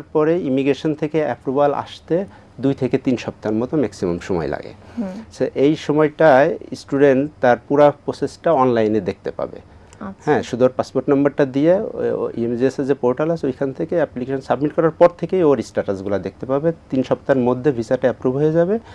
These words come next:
Speaker 1: ওইটাকে বলা হয় ইভ্যাল,
Speaker 2: হুম, হুম, হুম।
Speaker 1: এ, ইলেকট্রনিক ভিসা অ্যাপ্রুভাল লেটার। ওই লেটারটা, আহ, অনলাইনের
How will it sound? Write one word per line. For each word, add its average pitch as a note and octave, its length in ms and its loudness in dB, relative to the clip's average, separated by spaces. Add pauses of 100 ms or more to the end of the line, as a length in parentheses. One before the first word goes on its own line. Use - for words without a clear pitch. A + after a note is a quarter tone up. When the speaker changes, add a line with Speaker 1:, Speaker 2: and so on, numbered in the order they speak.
(260)
Speaker 1:
ওইটাকে C3 300 2
বলা C3 280 6
হয় D3 240 0
ইভ্যাল, - 260 0
Speaker 2:
হুম, B3 100 -6 (240)
হুম, A3 100 -8
হুম। G#3+ 100 -8
Speaker 1:
এ, - 260 -2
ইলেকট্রনিক C3 500 0
ভিসা A#2+ 260 0
অ্যাপ্রুভাল G2+ 340 0
লেটার। E2+ 300 -4 (760)
ওই B2+ 120 4
লেটারটা, E3 680 4
আহ, - 800 -6
অনলাইনের C#3 440 6